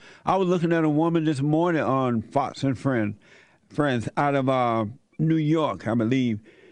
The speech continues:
Uh, the stupid mayor, the evil, selfish mayor there, de Blasio, is now on lockdown again in certain areas of New York.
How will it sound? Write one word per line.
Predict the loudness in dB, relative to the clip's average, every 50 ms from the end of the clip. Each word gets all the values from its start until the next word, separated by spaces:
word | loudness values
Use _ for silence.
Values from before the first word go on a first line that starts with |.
| -20 _ _ -2
Uh, | -2 0 0 0 0 -2 -2 -2
the | -2 -2 -2
stupid | -2 -2 -2 -2 0 2 0 0 0 -2 -2
mayor, | -2 0 0 2 2 2 2 2 0 0 0 0
the | 0 0 0 0 0
evil, | 0 0 2 2 2 2 2 2 0 0 -2
selfish | -4 -2 -2 -2 0 0 -2 -2 -2 0
mayor | 0 0 0 2 0 0 0
there, | 0 0 0 0 -2 -2 -6 -10 _ _ _ _ _ _ _ -20 -8 -6
de | -4 -2
Blasio, | 0 0 0 0 0 0 0 0 0 2 2 0 0 -2 -6 -12 -20 -20 -20 -20 -20 _ _ -8 _
is | -2 -2 0 0 0
now | 0 2 2 2 2 2 2
on | 0 0 0 0 0
lockdown | 0 0 0 0 -2 -4 -4 -2 0 0 0 0 0
again | 0 0 0 0 0 0 0 0
in | 0 -2
certain | -2 -2 0 0 0 0 -2 -2 -2
areas | -2 0 2 2 2 2 0 0 -2 -4
of | -6 -2 -2 -2 0
New | 2 2 2
York. | 2 2 0 0 -2 -4 -6 -10